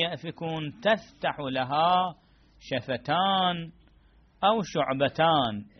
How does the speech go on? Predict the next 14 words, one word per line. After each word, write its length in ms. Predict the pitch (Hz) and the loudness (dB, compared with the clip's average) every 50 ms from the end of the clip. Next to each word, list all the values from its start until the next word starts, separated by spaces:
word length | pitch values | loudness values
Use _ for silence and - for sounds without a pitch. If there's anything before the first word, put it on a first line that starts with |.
| - 143 | -10 -10
إحداهما 800 | - - 131 131 143 139 135 131 127 123 123 127 143 156 170 165 - | -10 -10 -6 0 2 2 2 2 2 -2 -4 -4 -2 0 0 0 -2
في 60 | 147 135 | -2 -6
الأرض 500 | 120 117 131 151 151 165 175 180 185 170 | -6 -4 -2 0 2 2 2 2 0 -4
والأخرى 680 | 156 143 127 123 131 147 156 147 160 175 175 160 156 131 | -4 -6 -6 -4 -4 -6 -6 -6 -6 -4 -2 -2 -4 -4
في 60 | 127 | -8
السقف، 760 | 120 - - - - 156 147 160 170 151 - _ _ _ _ _ _ _ _ _ _ _ _ _ _ _ _ _ _ _ _ _ _ _ _ _ _ _ _ _ _ _ - | -16 -16 -18 -10 -4 0 0 2 2 0 -2 _ _ _ _ _ _ _ _ _ _ _ _ _ _ _ _ _ _ _ _ _ _ _ _ _ _ _ _ _ _ _ -14
مع 280 | 123 117 117 117 131 135 | -10 -4 -4 -2 -2 -2
أنها 300 | 143 147 143 143 147 147 | -2 -2 -2 0 2 2
عصا 500 | 123 113 117 135 151 143 - 170 139 120 | 2 2 2 2 0 2 2 0 0 0
بس 260 | 120 117 113 - - | 0 -4 -8 -8 -8
لما 200 | 123 120 120 117 117 - | -8 -6 -6 -8 -10 -10
تفتح 380 | 131 117 - - 143 120 110 110 - | -12 -14 -12 -10 -12 -12 -12 -12 -10
فاها، 680 | - 139 120 120 123 117 117 143 165 175 180 185 185 - - _ _ _ _ _ _ _ _ _ _ _ _ _ - - - _ _ _ _ - _ _ _ - - - - - _ _ _ _ _ _ _ - | -6 -4 -2 -2 -2 -4 -6 -6 -6 -6 -6 -8 -10 -14 -18 _ _ _ _ _ _ _ _ _ _ _ _ _ -20 -20 -20 _ _ _ _ -20 _ _ _ -20 -20 -20 -20 -20 _ _ _ _ _ _ _ -8
"وبينهما 680 | 127 127 135 135 131 127 135 131 131 135 131 143 160 180 | -6 -2 -2 -2 0 0 -2 -2 -2 -2 -2 0 0 0